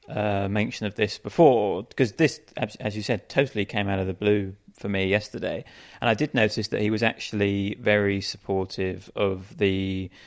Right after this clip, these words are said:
Canadian women's soccer team, who, who briefly, uh, went on strike the other week over a,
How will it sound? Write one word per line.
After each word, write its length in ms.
Canadian 680
women's 580
soccer 280
team, 440
who, 260
who 120
briefly, 840
uh, 260
went 300
on 340
strike 480
the 140
other 180
week 480
over 460
a, 220